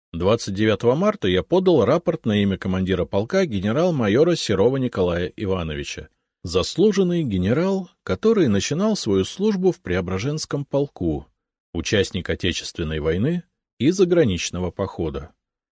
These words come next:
Отличился в тысяча восемьсот тридцать первом году при подавлении польского восстания. Опытный командир, строгий, но справедливый.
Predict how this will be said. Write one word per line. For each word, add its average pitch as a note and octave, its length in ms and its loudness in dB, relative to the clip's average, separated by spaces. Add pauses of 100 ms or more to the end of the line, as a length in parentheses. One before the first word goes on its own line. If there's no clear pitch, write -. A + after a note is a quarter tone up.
(300)
Отличился D3+ 640 2
в A3 60 0
тысяча F#3+ 480 -2
восемьсот C#3 580 2
тридцать G2+ 460 -4
первом E2+ 380 -2
году D3+ 260 -2
при F#3 140 0
подавлении C3 680 0
польского F#2+ 600 -2
восстания. D2+ 760 -4 (720)
Опытный E3+ 460 -2
командир, C3+ 680 -4 (420)
строгий, D#3+ 760 -2 (160)
но E2+ 180 -4
справедливый. F#2 840 -4